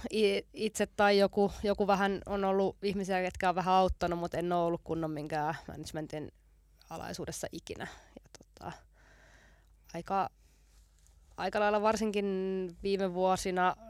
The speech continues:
koko ajan pitä-, pitemmälle uraa mennyt, niin aika, aika paljon on, tota noin, niin halunnut myös niinku käyttää kaiken aikani pelkästään pele-, urheiluun ja jättää kaiken ulkopuolisen aika paljon pois. Et tota noin, en ehkä oo niinku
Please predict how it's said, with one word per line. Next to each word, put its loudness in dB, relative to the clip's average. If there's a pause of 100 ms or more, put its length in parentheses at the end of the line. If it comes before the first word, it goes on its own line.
(300)
koko -4
ajan 0
pitä-, 0
pitemmälle 8
uraa 10
mennyt, 6
niin 6
aika, 6
aika 2
paljon 4
on, 4
tota 0
noin, 0
niin -2 (240)
halunnut -4
myös -4
niinku -6 (680)
käyttää -6
kaiken -4
aikani -2
pelkästään -4
pele-, -6
urheiluun 0
ja 0 (220)
jättää -6
kaiken -4
ulkopuolisen -6
aika -6
paljon -6
pois. -6
Et -12
tota -8
noin, -8
en -8
ehkä -6
oo 0
niinku -6